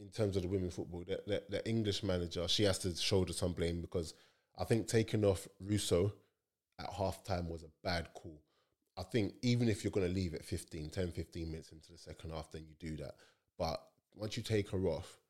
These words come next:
you leave yourself short of that option. And they needed that option later on when they were chasing the game. Um,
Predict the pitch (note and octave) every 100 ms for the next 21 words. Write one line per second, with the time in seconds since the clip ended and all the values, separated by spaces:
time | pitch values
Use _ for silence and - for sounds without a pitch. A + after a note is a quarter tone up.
0 | _ _ _ _ F2+ F#2+ F#2+ F2+ - E2+
1 | - - F2 E2 E2+ - - - G2 G#2+
2 | - _ _ F#2 F2 D#2+ - F#2 F#2 G#2
3 | G2 - - C#2+ - E2+ F2+ E2 F2+ E2
4 | E2+ E2 - F2+ E2 - D#2 F2 G#2 D#2
5 | - _ _ _ _ _ _ _ - G2+
6 | G2+ G2 F#2